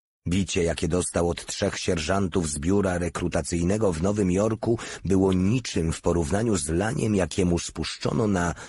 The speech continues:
Stadthausbrücke numer osiem.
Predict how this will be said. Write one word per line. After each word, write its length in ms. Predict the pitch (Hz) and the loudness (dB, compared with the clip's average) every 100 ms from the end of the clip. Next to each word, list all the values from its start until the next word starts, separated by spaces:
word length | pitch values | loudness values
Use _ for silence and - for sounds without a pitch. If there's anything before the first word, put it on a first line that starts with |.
| - - | -20 -12
Stadthausbrücke 1400 | - - - 156 - - 95 80 78 80 131 - - 107 | -12 -4 -2 -2 -2 0 2 0 -2 0 -2 -4 -2 0
numer 480 | 92 87 80 73 80 - - | 2 2 2 -2 -6 -14 -12
osiem. 680 | 73 - - - - 50 | -12 -10 -12 -12 -14 -20